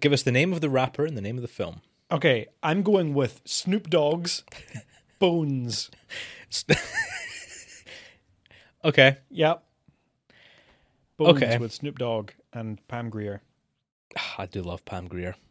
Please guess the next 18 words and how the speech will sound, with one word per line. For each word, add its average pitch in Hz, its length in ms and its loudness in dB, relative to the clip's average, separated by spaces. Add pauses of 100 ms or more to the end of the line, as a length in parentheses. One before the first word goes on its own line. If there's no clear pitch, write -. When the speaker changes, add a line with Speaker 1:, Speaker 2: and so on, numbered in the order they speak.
(120)
Speaker 2:
And 127 500 -8
the 127 360 -10 (120)
absolutely 127 440 -8
incredible, 113 480 -6
whenever 107 280 -10
she 110 140 -12
shows 107 180 -12
up 104 120 -12
in 107 60 -14
anything, 104 520 -14
Catherine 110 300 -16
Isabel. 104 280 -16 (120)
Speaker 1:
Oh, 110 120 -2
I 107 60 0
do 107 180 -6
like 107 180 -4
Catherine 120 360 -6
Isabel. 120 460 4